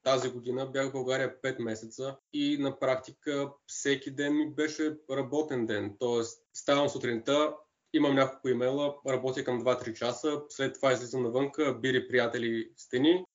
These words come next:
прибирам се вкъщи и от примерно десет вечерта до един-два сутринта продължавам да работя. Тъй че на практика пет месеца аз не съм спирал да работя за клиентите си в Щатите.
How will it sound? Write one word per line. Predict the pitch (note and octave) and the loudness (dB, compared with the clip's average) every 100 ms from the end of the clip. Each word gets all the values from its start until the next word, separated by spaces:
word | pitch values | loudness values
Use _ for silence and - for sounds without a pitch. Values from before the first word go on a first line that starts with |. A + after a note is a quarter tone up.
| - | -4
прибирам | B2 D3 C3+ | 2 4 2
се | B2+ A#2 | 2 -4
вкъщи | - D3+ D3+ - F3 E3+ E3+ | -2 -2 -2 0 2 2 2
и | D3+ D3 D3 C#3 C3+ | -2 -2 0 -2 -4
от | C#3 B2+ | -6 -4
примерно | C3 C#3 C3 B2 | 0 2 2 2
десет | B2+ C3+ | 0 -2
вечерта | A#2 A#2+ C3+ | -4 -4 -2
до | A#2+ | -2
един-два | A#2 B2 A#2 B2 | 0 0 2 0
сутринта | A2+ A2+ A#2+ A#2 C3+ C3 _ _ | -2 -6 -4 -2 -2 -6 _ _
продължавам | C3+ C3 A#2+ B2+ B2+ | 0 2 4 4 4
да | B2 | 2
работя. | A#2 A#2+ A#2 B2 - - | -2 -4 -4 -6 -16 -2
Тъй | C#3+ C#3 | 0 0
че | - D#3 D3 - - _ _ | 2 4 4 0 -8 _ _
на | C3+ C3 | 0 2
практика | C#3+ C#3+ D#3+ - - | 4 2 2 -4 -2
пет | C#3 C3+ | 0 0
месеца | B2 B2+ - C3 | 2 2 2 2
аз | C3 - | 2 2
не | B2+ | -2
съм | - C3+ C3+ - - | 0 0 0 -4 -14
спирал | - - C#3 C3 | -14 -6 0 2
да | A#2+ B2 | 4 2
работя | A2+ A#2 A2+ - A#2+ A#2 A2+ | 2 0 0 0 0 0 0
за | A2 A#2 A2+ A2 - | -2 0 2 0 2
клиентите | B2 A2+ A2+ A#2 | 6 6 4 -4
си | A2+ | -4
в | A2+ | -6
Щатите. | - A#2 - - | -6 -8 -10 -14